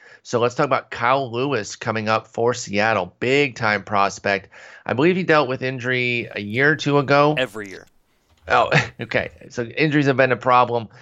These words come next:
Speaker 1: that have plagued him and, and kind of, uh, derailed him a little bit, but played most of this year, a hundred twenty-two games. Uh, actually, yeah, you're, you're right about that every year, by the way. Oh my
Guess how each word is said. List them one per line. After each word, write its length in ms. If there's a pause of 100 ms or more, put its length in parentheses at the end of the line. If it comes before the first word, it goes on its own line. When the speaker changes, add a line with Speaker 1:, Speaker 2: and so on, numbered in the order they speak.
(200)
Speaker 1:
that 140
have 120
plagued 340
him 200
and, 320
and 160
kind 180
of, 180
uh, 280
derailed 640
him 100
a 60
little 260
bit, 320 (480)
but 380 (1400)
played 260
most 340
of 120
this 240
year, 140
a 40
hundred 260
twenty-two 400
games. 580 (380)
Uh, 280
actually, 320
yeah, 240 (240)
you're, 240
you're 160
right 180
about 200
that 120
every 180
year, 140
by 160
the 80
way. 100
Oh 60
my 120